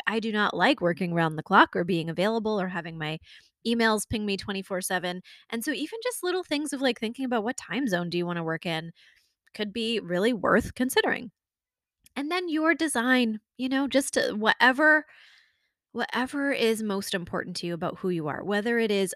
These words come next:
understanding your human design, whether it is understanding your empathic abilities and what that, how that can actually drain and exhaust you,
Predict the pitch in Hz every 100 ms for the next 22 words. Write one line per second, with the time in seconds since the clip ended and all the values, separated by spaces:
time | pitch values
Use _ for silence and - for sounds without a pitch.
0 | - 185 185 - 180 165 160 165 160 233
1 | 180 180 160 151 151 - - 226 _ 196
2 | 202 202 226 220 196 185 - 190 185 -
3 | 185 175 180 175 160 165 - 190 - 254
4 | 226 190 - - 170 170 151 151 160 226
5 | - 175 175 165 165 - 190 170 - 165
6 | - - 214 214 196 - 180 - 170 170
7 | 185 180 175 160 151 214 302 - - 160
8 | 165